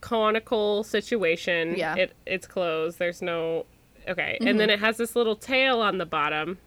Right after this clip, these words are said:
Speaker 1: I call it the nipple, which helps in, number one, getting
Speaker 2: Mm-hmm.
Speaker 1: it out,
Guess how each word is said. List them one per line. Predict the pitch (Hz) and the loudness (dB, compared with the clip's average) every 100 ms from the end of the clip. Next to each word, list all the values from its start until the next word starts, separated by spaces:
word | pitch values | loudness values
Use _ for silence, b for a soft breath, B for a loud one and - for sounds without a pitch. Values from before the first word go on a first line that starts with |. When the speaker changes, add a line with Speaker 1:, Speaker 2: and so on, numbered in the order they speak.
| _ 185 | _ -14
Speaker 1:
I | |
call | - 226 214 | -2 0 2
it | 190 | 0
the | 190 | -4
nipple, | 165 175 - 147 165 - - | -2 -4 -4 -6 -8 -10 -2
which | 214 202 - | 0 0 2
helps | 240 233 - - | 2 2 -4 -4
in, | 202 196 190 180 180 - _ _ - - _ _ - | 0 2 2 0 -2 -6 _ _ -20 -20 _ _ -2
number | 233 240 226 | 2 4 4
one, | 220 226 | 4 4
getting | 202 190 | 4 4
Speaker 2:
Mm-hmm. | 175 | 4
Speaker 1:
it | 160 | 4
out, | 170 147 | 4 2